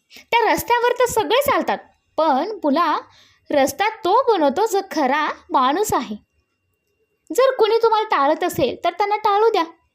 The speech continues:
एक गोष्ट लक्षात ठेवा, वेळ सगळ्यांचीच येत असते. जोपर्यंत कोणत्याही गोष्टीची पूर्ण माहिती नसते, तोपर्यंत गप्प राहणं चांगलं असतं. आणि ज्यावेळी वेळ येईल, त्यावेळी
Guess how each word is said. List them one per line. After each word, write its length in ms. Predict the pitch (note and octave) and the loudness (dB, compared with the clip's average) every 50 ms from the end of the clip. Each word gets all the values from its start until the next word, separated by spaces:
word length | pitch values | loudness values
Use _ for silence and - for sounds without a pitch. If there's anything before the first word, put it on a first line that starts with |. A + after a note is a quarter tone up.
| _ _ - | _ _ -6
एक 160 | - A#3+ A3+ | -4 -2 0
गोष्ट 260 | - D4+ D#4+ D#4 - G#4+ | 0 0 0 0 0 0
लक्षात 400 | G#4 F#4 F4 F4 - - A4 A4 | 2 2 0 -2 -2 -2 -2 0
ठेवा, 300 | A4 - - - G#3 G#3+ - - _ _ _ _ - | 0 0 0 0 -2 -4 -6 -12 _ _ _ _ -8
वेळ 340 | B3 A#3+ A#3 C#4 C#4 D4+ G4 A#4+ - - _ _ - - | -2 0 2 2 2 2 0 -4 -8 -16 _ _ -10 -6
सगळ्यांचीच 640 | - C#4 F#3+ - A3+ A3+ A#3+ D#4 E4+ C5 C#5 - G4 | -4 -4 -2 0 0 0 0 2 2 2 2 2 2
येत 180 | F4 C4+ B3+ | 0 0 0
असते. 280 | G#3+ G3 - - - A3+ G#3 _ _ _ _ _ _ _ _ _ _ _ _ - B3+ | -2 -4 -6 -8 -10 -12 -12 _ _ _ _ _ _ _ _ _ _ _ _ -6 -2
जोपर्यंत 540 | A3 F4+ G#4 A4+ A4+ B4 A4 F4+ E4 D#4 - E4 E4 | 0 2 2 2 2 2 2 0 0 -2 -4 -4 -2
कोणत्याही 400 | - D#4 C4+ B3 A#3 D#4+ F4 G4 | 0 0 0 0 0 0 0 -2
गोष्टीची 460 | F#4 - C#4 C#4 C#4 - D#4+ C4 F4 | 0 2 0 0 0 -2 -6 -4 -6
पूर्ण 320 | - E4+ - D4 C#4 C4 C4+ | -6 -4 -2 -2 0 0 -2
माहिती 480 | D#4 E4 C#4+ A#3+ B3 B3 A#3+ B3 - | -2 -2 -2 -2 -2 -2 0 0 -2
नसते, 280 | G#4+ G#4 D#4+ - - D4+ | -2 -2 -2 -2 -2 -2
तोपर्यंत 560 | C4 B3+ C4 C#4 C#4+ D4 E4 D#4 D#4 D#4 E4 D4+ G#3 | 0 0 0 0 0 0 -2 -2 -2 -4 -4 -4 -2
गप्प 280 | C4 C4 C4 - - F#4+ | -2 -4 -4 -4 -4 -2
राहणं 300 | G4+ F#4+ D#4+ D4+ C4+ C#4 | -2 0 0 0 0 -2
चांगलं 360 | C4 - A#3+ G3 G3 G3 F#3+ | -2 -2 -4 -4 -4 -4 -4
असतं. 260 | F#3+ F#3+ - - - - _ _ _ _ _ _ _ _ _ _ - | -4 -4 -6 -10 -16 -16 _ _ _ _ _ _ _ _ _ _ -6
आणि 120 | C4 A#3+ A3+ | -4 -2 0
ज्यावेळी 420 | D4+ D#4+ F#4 G#4 G#4+ G#4 G4+ G4+ | 0 0 0 0 0 2 2 2
वेळ 280 | E4+ C#4 F4 G#4 A4+ A4 | 0 0 0 0 2 2
येईल, 260 | D#4+ B3+ A#3 B3+ - - - - - - - - _ _ | 0 0 -2 -4 -8 -12 -20 -20 -20 -20 -20 -20 _ _
त्यावेळी 460 | - E4+ F#4 A#4 B4 G#4 D4 B3+ B3+ | -4 -2 -2 -2 -2 -2 -2 -2 -2